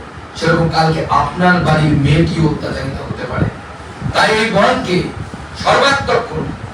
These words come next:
এই বন স্বেচ্ছাচারী এবং স্বৈরাচারী সরকারের হাত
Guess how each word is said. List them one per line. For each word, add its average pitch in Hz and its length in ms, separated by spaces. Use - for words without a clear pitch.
এই 180 80
বন 240 240
স্বেচ্ছাচারী 240 680
এবং 240 180
স্বৈরাচারী 262 680
সরকারের 233 440
হাত 208 120